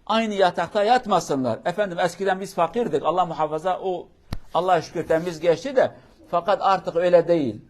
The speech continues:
Eskiden beri İslamiyet'in bir prensibi var. Çocuklar belli bir yaşa geldikten sonra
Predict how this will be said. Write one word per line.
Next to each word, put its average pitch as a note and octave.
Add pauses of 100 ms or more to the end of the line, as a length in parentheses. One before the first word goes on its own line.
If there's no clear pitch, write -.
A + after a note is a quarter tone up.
(720)
Eskiden G3
beri E3+
İslamiyet'in E3
bir C3+
prensibi D#3+
var. G3
Çocuklar E3+
belli F3+
bir F3+
yaşa D3+
geldikten E3+
sonra G3+